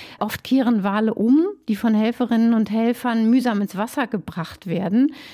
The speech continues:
äh, oder ins freie Wasser gebracht worden sind und stranden dann ein zweites Mal. Auch deshalb sind die Erfolgsquoten bei den Rettungsaktionen so gering.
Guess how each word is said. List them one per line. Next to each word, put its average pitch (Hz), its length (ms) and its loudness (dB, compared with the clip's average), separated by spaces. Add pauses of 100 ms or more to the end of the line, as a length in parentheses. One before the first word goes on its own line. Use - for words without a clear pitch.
(140)
äh, 196 160 0
oder 190 260 0
ins 170 140 -2
freie 190 240 -4
Wasser 196 240 -4
gebracht 185 400 -8
worden 190 240 0
sind 196 180 2
und 202 140 -2
stranden 233 400 0
dann 220 160 0
ein 190 160 0
zweites 208 640 -4
Mal. 175 200 -2
Auch 185 100 -4
deshalb 208 340 -4
sind 208 160 -2
die - 20 -2
Erfolgsquoten 202 800 -6
bei 180 100 -4
den 185 120 0
Rettungsaktionen 175 800 -4
so 156 100 -4
gering. 143 380 -6